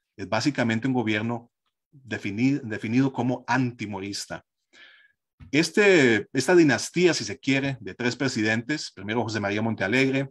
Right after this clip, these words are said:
Jesús Jiménez Zamora, José María Castro Madriz y de nuevo Jiménez Zamora al final, em, toman el poder con una actitud, eh, en la cual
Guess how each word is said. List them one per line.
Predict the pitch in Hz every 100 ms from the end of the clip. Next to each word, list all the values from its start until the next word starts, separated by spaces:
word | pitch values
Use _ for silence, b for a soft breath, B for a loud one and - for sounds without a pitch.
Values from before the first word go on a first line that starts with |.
| _
Jesús | - 90 127
Jiménez | 123 113 113 107
Zamora, | 98 127 127 123 123 B _
José | 104 98
María | 92 117
Castro | 123 123 -
Madriz | 110 98 104 123 127
y | 110
de | 95
nuevo | 98 120 139 135 - _ _
Jiménez | 104 101 117
Zamora | 117 113 113
al | 127
final, | 147 113 104 110 _ _ _ _ _ _
em, | 123 120 123 120 120 117 113 _ _ _ 110
toman | - 165 208
el | 220
poder | 139 117 127 143 156
con | - 104
una |
actitud, | 139 - 131 135 143 147 - _
eh, | 110 104 101 101
en | 107
la | 104
cual | 127 131 139